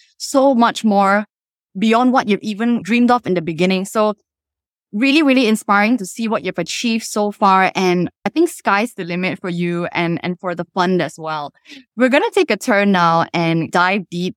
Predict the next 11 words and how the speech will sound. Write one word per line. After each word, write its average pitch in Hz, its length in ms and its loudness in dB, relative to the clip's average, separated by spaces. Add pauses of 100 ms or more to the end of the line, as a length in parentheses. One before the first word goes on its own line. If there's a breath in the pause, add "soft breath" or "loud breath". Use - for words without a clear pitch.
into 170 680 -2 (240)
the 180 320 2 (180)
life 196 400 2
behind 170 640 -2
the 151 80 -8
rainbows 190 600 0
and 160 240 -6
sometimes 302 360 0
the 196 80 -2
highlight 165 500 -2
reels. 156 400 -12